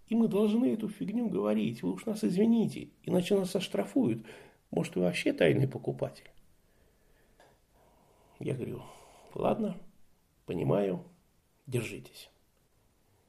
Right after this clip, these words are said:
Когда встречается обычный продавец и умный покупатель,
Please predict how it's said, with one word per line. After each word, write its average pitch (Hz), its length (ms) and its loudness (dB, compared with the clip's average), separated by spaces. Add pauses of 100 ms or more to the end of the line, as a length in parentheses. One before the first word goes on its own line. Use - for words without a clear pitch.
(840)
Когда 214 240 0
встречается 156 720 -2
обычный 139 520 0 (580)
продавец 131 640 0 (140)
и 143 100 -4
умный 151 320 2
покупатель, 226 640 -4